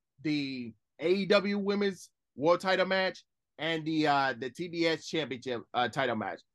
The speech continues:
Like, think that, like, think about it for a second. Like, when you had the big matches, uh, back then with, uh, like, for example, um,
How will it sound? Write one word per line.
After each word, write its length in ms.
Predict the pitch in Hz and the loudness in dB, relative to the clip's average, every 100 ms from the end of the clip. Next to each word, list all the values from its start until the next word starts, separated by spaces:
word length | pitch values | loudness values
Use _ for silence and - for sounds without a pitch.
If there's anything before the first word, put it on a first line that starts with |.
| _ - | _ -2
Like, 260 | 123 131 | 0 2
think 200 | 180 170 | 2 2
that, 180 | 156 143 | 2 2
like, 180 | 135 143 | 0 2
think 160 | 185 170 | 2 2
about 220 | 147 135 | 2 2
it 60 | 127 | -2
for 100 | 131 | -8
a 40 | |
second. 360 | 120 110 92 90 _ _ | -6 -8 -8 -14 _ _
Like, 400 | 120 131 120 107 _ _ _ | 0 2 2 -2 _ _ _
when 160 | 135 151 | -6 -4
you 120 | 180 | 2
had 220 | 185 165 | 4 4
the 80 | 147 | 0
big 260 | 151 170 | 0 0
matches, 480 | 151 143 139 131 117 | 0 0 0 -6 -6
uh, 100 | 127 | -6
back 280 | 110 131 120 131 | -2 -2 -2 -4
then 240 | 127 117 | -4 -4
with, 240 | 123 117 | -4 -4
uh, 200 | 123 117 | 0 0
like, 280 | 107 127 127 | 2 0 0
for 120 | 143 | -4
example, 520 | 131 120 127 104 107 - | -4 -2 -2 -2 -8 -2
um, 560 | 131 123 117 113 107 | 2 4 4 2 -2